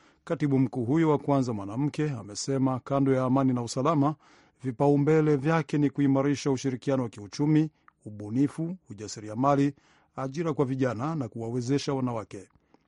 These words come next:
Nimezungumza na Abdulahi Boru, mchambuzi wa masuala ya siasa na kidiplomasia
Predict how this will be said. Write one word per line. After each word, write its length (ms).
Nimezungumza 680
na 100
Abdulahi 480
Boru, 440
mchambuzi 640
wa 60
masuala 420
ya 60
siasa 400
na 80
kidiplomasia 720